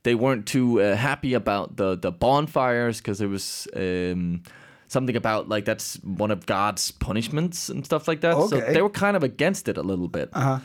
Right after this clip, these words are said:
Speaker 1: Um, it was probably just more because a lot of people got really fucking wankered,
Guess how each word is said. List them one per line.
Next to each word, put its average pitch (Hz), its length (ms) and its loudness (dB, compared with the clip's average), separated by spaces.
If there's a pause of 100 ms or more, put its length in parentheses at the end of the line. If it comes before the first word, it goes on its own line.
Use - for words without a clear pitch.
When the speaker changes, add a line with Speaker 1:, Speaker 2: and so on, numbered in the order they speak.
(220)
Speaker 1:
Um, 95 800 2
it - 40 -6
was 104 120 -2
probably 160 260 2
just 123 200 0
more 113 180 2
because 101 260 0
a 95 40 -4
lot 95 120 2
of 85 60 -8
people 90 220 -6
got 80 180 -4
really 78 220 -4 (160)
fucking - 280 -10
wankered, 71 320 -6